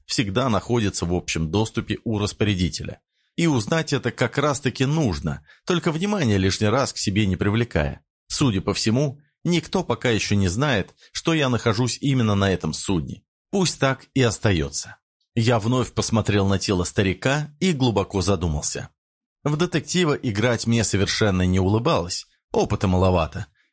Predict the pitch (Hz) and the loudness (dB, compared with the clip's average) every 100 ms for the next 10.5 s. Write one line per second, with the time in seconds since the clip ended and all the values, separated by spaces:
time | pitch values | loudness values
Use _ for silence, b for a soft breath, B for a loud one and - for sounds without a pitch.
0 | _ 180 151 117 - 113 101 98 110 90 | _ -2 0 0 2 0 0 -2 -4 -2
1 | 113 - 85 - - _ _ _ _ 208 | -4 -2 -4 -4 -14 _ _ _ _ 0
2 | 175 - 160 147 131 101 110 123 120 101 | 0 0 -2 0 0 2 2 2 2 0
3 | 107 113 120 101 - 101 117 - 113 104 | 0 2 2 2 0 -2 -2 0 2 2
4 | 135 143 127 160 - 147 117 107 - 101 | 2 2 0 -2 -2 0 2 0 0 0
5 | - 131 107 107 101 101 - 117 117 101 | 2 2 2 2 4 2 0 -2 0 0
6 | 87 92 92 98 92 87 92 98 78 69 | -2 -2 0 2 2 4 4 2 0 -4
7 | - _ _ _ _ _ - 131 110 104 | -14 _ _ _ _ _ 0 0 2 2
8 | 101 107 117 98 92 - 107 101 101 87 | 0 2 2 2 0 2 2 4 2 0
9 | 90 101 87 - - 104 95 80 87 104 | 0 0 0 -2 -2 0 0 0 -2 0
10 | 127 151 151 147 127 | 0 0 0 0 -2